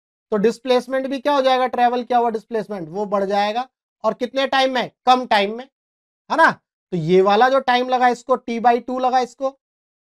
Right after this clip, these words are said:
और इसको भी T by टू लगा। तो यानी कि जो H by four डिस्प्लेसमेंट ट्रेवल किया, क्वेश्चन के according H by four डिस्प्लेसमेंट ट्रेवल किया T by टू सेकंड में, उस समय वेलोसिटी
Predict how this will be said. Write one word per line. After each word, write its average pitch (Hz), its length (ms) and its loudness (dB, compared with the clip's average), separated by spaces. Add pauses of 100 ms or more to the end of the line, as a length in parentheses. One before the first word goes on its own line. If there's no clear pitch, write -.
(460)
और 262 140 6
इसको 202 300 -2
भी 214 140 -2
T 226 180 -6
by 226 180 4
टू 233 160 -8
लगा। 226 240 -2 (960)
तो 262 60 -10
यानी 208 400 0
कि 240 360 -6 (480)
जो 214 140 -2 (140)
H 247 220 2
by 320 180 2 (140)
four 269 300 2
डिस्प्लेसमेंट 254 720 -4
ट्रेवल 240 340 0
किया, 220 260 0
क्वेश्चन 240 440 -12
के 247 100 -6
according 185 520 -6 (640)
H 240 240 0
by 240 260 4
four 247 260 2
डिस्प्लेसमेंट 240 600 -8
ट्रेवल 214 300 -4
किया 226 220 -6
T 233 220 -14
by 240 180 -6 (240)
टू 320 180 -6
सेकंड 202 360 -8
में, 202 300 -4 (540)
उस 269 180 -6
समय 247 260 -2
वेलोसिटी 240 520 -6